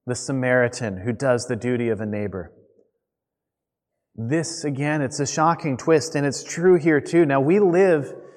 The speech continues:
in a peaceful time in a peaceful part of the world. It, you know, we hear priest, we hear Levite, we hear Samaritan, and it's like, well, these are just words, right?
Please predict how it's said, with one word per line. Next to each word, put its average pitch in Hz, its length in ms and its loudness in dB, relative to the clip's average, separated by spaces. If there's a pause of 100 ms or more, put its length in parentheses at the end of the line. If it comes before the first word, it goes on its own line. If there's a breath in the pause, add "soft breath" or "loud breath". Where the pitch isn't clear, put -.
(100)
in 147 120 -2
a 135 40 2
peaceful 202 480 0
time 165 360 -2
in 147 80 0
a 131 60 -2
peaceful 175 360 0
part 147 300 2
of 120 100 -4
the 123 80 0
world. 120 420 2 (760 loud breath)
It, 143 200 2 (260)
you 147 100 -2
know, 143 80 0
we 156 160 4
hear 180 320 2
priest, 151 480 0
we 147 80 -2
hear 160 160 2
Levite, 143 440 4
we 139 120 0
hear 151 160 2
Samaritan, 131 720 -2
and 117 100 -6
it's 113 160 -10
like, 127 160 -4
well, 147 140 2
these 160 180 2
are 165 80 0
just 131 420 -6
words, 120 480 -2
right? 120 300 0